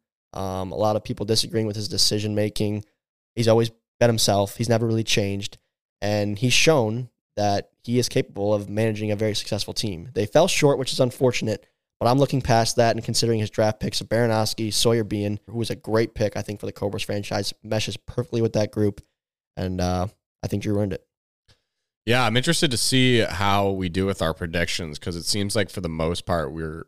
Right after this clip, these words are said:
Speaker 2: pretty much on the same page 'cause I also had Drew. I think just the biggest thing, all, all the things you mentioned, right, are true.
Speaker 1: Mm-hmm.
Speaker 2: Uh, to me, what was most impressive was that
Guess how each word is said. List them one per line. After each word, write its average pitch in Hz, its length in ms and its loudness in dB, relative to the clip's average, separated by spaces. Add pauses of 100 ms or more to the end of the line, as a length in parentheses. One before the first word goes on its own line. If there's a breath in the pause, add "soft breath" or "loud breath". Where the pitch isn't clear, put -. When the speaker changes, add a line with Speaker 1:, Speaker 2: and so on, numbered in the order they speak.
(100)
Speaker 2:
pretty 98 200 -2
much 82 200 -2
on 92 120 -2
the 78 60 -8
same 80 280 -2
page 85 340 -2
'cause - 120 -10
I 92 120 2
also 87 360 -2
had 80 260 -4
Drew. 78 340 -6
I 76 160 -2
think 113 380 -2 (520)
just 98 420 2 (880)
the 104 80 -6
biggest 135 720 0 (200)
thing, 113 420 2
all, 101 120 2
all 110 240 0
the 120 80 0
things 101 280 -2
you 98 100 0
mentioned, 82 540 -4 (140)
right, 82 220 0
are 82 160 -2
true. 82 520 -6 (220)
Speaker 1:
Mm-hmm. 113 200 -10
Speaker 2:
Uh, 92 220 2
to - 180 0
me, 123 360 2
what 131 180 2
was 101 160 -2
most 98 340 0
impressive 90 800 -2
was 85 260 -6
that 82 420 0